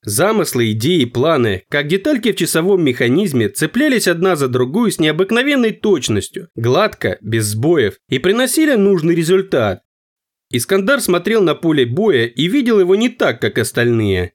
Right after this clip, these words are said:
Нестройные толпы людей, убивающие друг друга, представлялись ему некими абстрактными силами, евклидовыми геометрическими фигурами,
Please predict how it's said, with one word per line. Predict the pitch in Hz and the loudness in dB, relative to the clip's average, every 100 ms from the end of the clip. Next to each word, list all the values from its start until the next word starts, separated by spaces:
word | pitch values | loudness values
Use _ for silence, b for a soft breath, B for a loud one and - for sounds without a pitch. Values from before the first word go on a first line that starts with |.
| _ _ _ - | _ _ _ -4
Нестройные | 135 - 294 269 220 | -4 -2 0 2 0
толпы | 190 247 240 143 | 0 -2 0 0
людей, | 131 139 190 240 | 0 0 0 0
убивающие | 131 120 120 110 - 113 | 2 2 2 0 -2 -2
друг | 120 135 | 0 -2
друга, | 151 220 131 98 - - | -2 -2 0 -2 -4 -4
представлялись | 160 - 247 320 269 196 | -4 -2 0 2 0 0
ему | 190 165 | 2 2
некими | 196 233 202 180 | 2 0 0 0
абстрактными | 143 131 - 151 - 151 170 | 0 -4 -2 -2 0 0 0
силами, | 170 - 180 117 101 95 104 - | 0 -2 0 2 2 0 -2 -4
евклидовыми | 127 165 285 233 202 165 143 | -4 0 0 2 2 2 2
геометрическими | 127 143 143 147 160 135 117 135 139 | 0 0 0 -2 -4 -4 -2 -2 0
фигурами, | 220 208 208 127 104 95 | -2 -2 0 2 0 -2